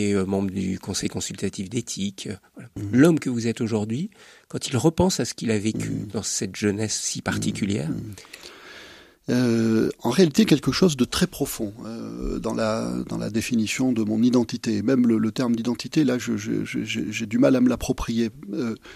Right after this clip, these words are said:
Speaker 2: parce que, euh, quand on a cette expérience de n'appartenir ni à un camp, ou ni à une identité, justement, ni à une culture, mais qu'on a en soi un petit peu de ceci, un petit peu de cela, qu'on appartient un peu à ceci, qu'on appartient à cela, mais pas tout à fait à ceci et pas tout à fait à cela,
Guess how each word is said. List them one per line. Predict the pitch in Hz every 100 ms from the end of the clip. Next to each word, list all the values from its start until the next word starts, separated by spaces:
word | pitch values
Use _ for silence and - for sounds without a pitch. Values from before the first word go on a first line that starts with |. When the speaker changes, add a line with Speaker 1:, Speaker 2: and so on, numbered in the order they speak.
| - - - _
Speaker 2:
parce | 147 - -
que, | 190
euh, | 170 147 135 123 131 143
quand | 156 180
on | 196
a |
cette | 190 143
expérience | 151 - 147 123 120 107 107
de | 104 127
n'appartenir | 139 156 - 139 135 147 120
ni | 131 175 147 - _ _ _ _ _ -
à | 127 127 127 -
un | 113 98 -
camp, | - 123 117 143 135
ou | - 110 107
ni | 120 185
à | 170
une | 117 113 131
identité, | 139 123 123 120 - 110 120
justement, | 113 107 - 107 113
ni | 113 147 147
à | 107
une | 107 110
culture, | - 131 - 120 117 123 - - - - _ _ _ - _ _ -
mais | 117 143
qu'on | - 165 170 135
a | 143
en | 160 135
soi | - - 139 147
un | 151
petit | 143 -
peu | -
de | 139
ceci, | - 123 - 123 127 117
un |
petit | 110 -
peu | -
de | 107
cela, | - 104 104
qu'on | 110 113 117
appartient | 131 127 - 135
un | 127 127
peu | 110 139
à | 151
ceci, | - 107 - 107
qu'on | - 107
appartient | 113 117 - 123
à |
cela, | 123 147 131
mais | 117 135
pas | 208
tout | 208 170
à | 147
fait | - 127
à |
ceci | 110 117 - 135
et | 139
pas | 143
tout | - -
à |
fait | 127 139
à |
cela, | 117 - 127 190